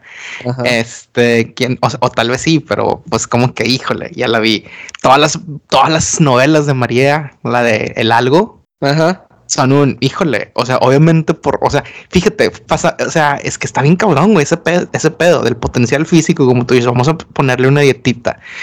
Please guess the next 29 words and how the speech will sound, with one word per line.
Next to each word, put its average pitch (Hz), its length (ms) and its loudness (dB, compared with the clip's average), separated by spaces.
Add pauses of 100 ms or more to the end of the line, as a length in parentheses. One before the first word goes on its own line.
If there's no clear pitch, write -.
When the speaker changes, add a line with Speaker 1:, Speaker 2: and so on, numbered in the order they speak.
(120)
Speaker 2:
En 135 100 0
este 131 260 -2
caso, 151 300 2 (200)
vamos 147 260 0
a 175 40 4
arreglarte 160 400 2
diferente, 131 600 0
te, 135 140 -6 (100)
ah, - 120 -2
de 131 140 0
que - 200 -6
te - 200 -4
quitamos 135 400 0
los 151 140 2
lentes, 175 480 2
te - 80 -4
peinamos 143 640 2
y 127 120 -2
pum, 143 520 2
eres 123 300 -2
Anne 143 200 0
Hathaway. - 540 -2 (260)
Speaker 1:
Ajá. 120 460 -2 (400)
Speaker 2:
Pero 151 540 2 (140)
aquí - 260 -4
viene 120 160 0
el 127 80 0
problema, 131 680 0
o, 101 140 0